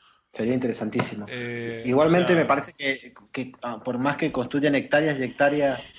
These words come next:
Speaker 1: de, de de
Speaker 2: De
Speaker 1: centros
Speaker 2: servidores,
Speaker 1: de,
Speaker 2: sí.
Speaker 1: de servidores, eh, si empiezan a habilitar plataformas, la verdad que se les va a complicar, ¿no?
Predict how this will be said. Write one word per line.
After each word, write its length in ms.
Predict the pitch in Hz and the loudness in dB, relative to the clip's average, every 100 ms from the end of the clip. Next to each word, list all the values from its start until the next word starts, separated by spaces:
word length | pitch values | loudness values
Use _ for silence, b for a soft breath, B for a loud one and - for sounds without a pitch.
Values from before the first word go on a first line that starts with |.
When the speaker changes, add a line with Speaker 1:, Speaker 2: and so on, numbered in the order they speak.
| - - - - | -16 -16 -20 -16
Speaker 1:
de, 840 | 117 107 107 104 101 101 95 92 80 | -8 -6 -6 -8 -8 -8 -6 -6 -6
de 840 | 101 98 95 92 92 90 - - - - - - - _ | -6 -6 -6 -6 -8 -10 -14 -18 -20 -20 -20 -20 -20 _
de 580 | 90 85 80 80 80 87 | -10 -8 -8 -10 -12 -12
Speaker 2:
De 120 | 95 | -10
Speaker 1:
centros 500 | 117 120 123 131 120 | 0 2 2 2 2
Speaker 2:
servidores, 340 | 113 107 101 101 | 0 -2 -4 -6
Speaker 1:
de, 80 | |
Speaker 2:
sí. 60 | - b b | -16 b b
Speaker 1:
de 60 | 113 | -4
servidores, 720 | 113 107 110 127 147 156 151 B B B _ | 0 2 4 6 6 4 0 B B B _
eh, 280 | 95 98 90 | -12 -8 -6
si 200 | - 110 | -2 -2
empiezan 320 | 98 123 143 | 0 2 4
a 60 | 127 | 4
habilitar 680 | 117 113 110 127 131 127 127 | 4 2 4 4 6 4 2
plataformas, 1400 | 110 104 - 135 147 139 131 120 113 107 104 101 - - b b b - | 0 0 0 2 2 2 0 -2 -6 -10 -12 -14 -18 -20 b b b -10
la 160 | 104 | -4
verdad 260 | 95 98 117 | 0 2 0
que 80 | 143 | 0
se 100 | 110 | -2
les 120 | 104 | -2
va 80 | 117 | -2
a 40 | |
complicar, 460 | 120 110 117 170 107 | -2 -4 2 2 2
¿no? 220 | 127 | -2